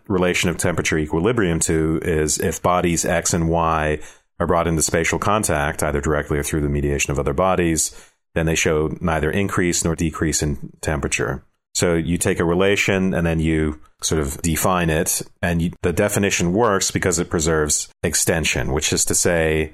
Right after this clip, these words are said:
all these different pairs in the world that are X related to Y via this relationship, that's preserved when you go from the relationship of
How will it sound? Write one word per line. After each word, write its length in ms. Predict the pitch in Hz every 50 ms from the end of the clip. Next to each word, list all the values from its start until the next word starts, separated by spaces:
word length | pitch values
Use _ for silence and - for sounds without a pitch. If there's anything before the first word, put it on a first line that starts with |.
| -
all 200 | - 95 98 101
these 580 | 92 101 92 90 87 82 82 80 - - - - - -
different 400 | 92 98 92 - - 90 78 -
pairs 400 | - - 117 117 120 120 113 98
in 100 | 98 85
the 80 | 82 78
world 540 | 76 76 73 73 71 71 71 78 82 90 90
that 120 | 95 87 80
are 180 | 80 - -
X 300 | 92 90 90 - - -
related 380 | 95 87 82 82 80 78 80 -
to 100 | 87 80
Y 640 | 78 87 98 95 80 76 73 71 76 82 92 101 95 - - _ -
via 220 | 80 80 85 82 78
this 240 | 82 78 - - 92
relationship, 800 | 80 80 90 98 - - - 82 71 - - 73 65 69 - - - - _ _ _ _ _ _ _ _ _ _ -
that's 240 | 90 101 113 - -
preserved 560 | - 113 95 95 110 107 110 107 104 92 98
when 160 | 92 90 87
you 100 | 87 85
go 200 | 80 90 87 85
from 240 | - - 92 87 82
the 80 | 82
relationship 600 | 82 85 85 87 85 - 92 - - 92 82 -
of 200 | 85 78 - -